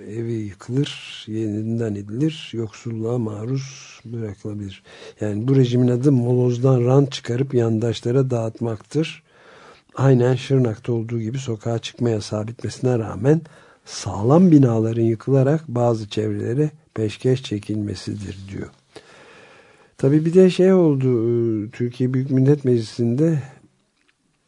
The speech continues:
e, bir konuşma yapan Garo Paylan, H D P'den,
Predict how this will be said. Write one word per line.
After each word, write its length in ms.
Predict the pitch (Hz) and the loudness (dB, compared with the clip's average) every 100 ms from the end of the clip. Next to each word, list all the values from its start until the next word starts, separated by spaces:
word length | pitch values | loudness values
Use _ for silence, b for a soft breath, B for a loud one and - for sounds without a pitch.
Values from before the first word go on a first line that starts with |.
| _ _ _ - | _ _ _ -12
e, 60 | - - - - - - | -8 -8 -10 -12 -14 -14
bir 260 | 117 127 120 | -6 -6 -4
konuşma 460 | - 127 117 151 | 0 0 2 2
yapan 500 | 135 131 120 120 117 | 2 2 0 0 0
Garo 260 | 120 123 107 | 0 -2 -4
Paylan, 540 | 117 117 120 156 170 - _ _ _ _ _ _ _ - | -4 -2 2 4 2 -4 _ _ _ _ _ _ _ -16
H 200 | 110 107 | -8 -8
D 60 | 107 | -6
P'den, 480 | 107 113 117 156 | -4 -4 0 0